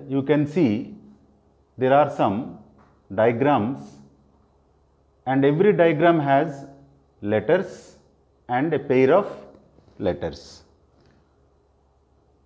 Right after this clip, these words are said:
A, P. A sounds A. P sounds P.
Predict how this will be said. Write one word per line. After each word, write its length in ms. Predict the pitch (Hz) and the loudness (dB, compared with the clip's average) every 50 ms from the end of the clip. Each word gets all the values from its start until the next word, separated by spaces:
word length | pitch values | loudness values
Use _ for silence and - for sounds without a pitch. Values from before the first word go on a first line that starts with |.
| _ _ _ _ _ _ - | _ _ _ _ _ _ -4
A, 180 | 151 160 165 170 185 226 269 - - - - - - - - _ _ _ _ _ _ _ _ _ _ | 0 2 4 6 4 4 2 -2 -8 -16 -18 -20 -20 -20 -20 _ _ _ _ _ _ _ _ _ _
P. 400 | 165 147 131 110 92 - - - - - - - _ _ _ _ _ _ _ _ _ _ _ _ _ _ _ _ _ _ _ _ _ _ _ _ _ _ - | 2 2 2 2 0 -4 -10 -20 -20 -20 -20 -20 _ _ _ _ _ _ _ _ _ _ _ _ _ _ _ _ _ _ _ _ _ _ _ _ _ _ -2
A 140 | 160 165 180 196 220 208 - | 2 4 4 4 4 2 2
sounds 340 | - 160 147 147 170 202 - - - - - - | 4 4 6 4 4 0 -4 -8 -16 -12 0 6
A. 140 | 151 151 156 - - - - - - - _ _ _ _ _ _ _ _ _ _ _ _ _ _ _ _ _ _ _ _ _ _ _ _ _ _ _ _ _ _ _ _ _ _ _ - | 8 8 8 8 6 0 -14 -20 -20 -20 _ _ _ _ _ _ _ _ _ _ _ _ _ _ _ _ _ _ _ _ _ _ _ _ _ _ _ _ _ _ _ _ _ _ _ -6
P 240 | 180 180 190 208 202 - - | -4 -2 -2 -2 -2 -2 0
sounds 320 | 156 139 143 170 196 - - - - - - - - | 2 2 2 0 -2 -6 -10 -16 -20 -20 -6 4 6
P. 100 | 180 | 8